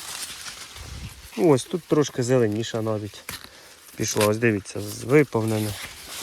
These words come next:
Виповнене. Чудове.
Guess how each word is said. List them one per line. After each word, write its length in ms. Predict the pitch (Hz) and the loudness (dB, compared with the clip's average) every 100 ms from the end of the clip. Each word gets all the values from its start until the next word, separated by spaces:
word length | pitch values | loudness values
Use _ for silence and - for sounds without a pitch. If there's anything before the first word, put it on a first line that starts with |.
| - - - - - - - - - - - 120 | -10 -10 -10 -12 -12 -12 -8 -8 -6 -10 -6 0
Виповнене. 680 | 127 143 127 117 117 113 110 - - - - - - - - - - - - - - - | 2 2 0 0 0 -2 -4 -6 -12 -14 -16 -18 -18 -16 -16 -16 -16 -10 -4 -2 2 4
Чудове. 540 | 120 113 143 143 117 | 4 8 10 10 8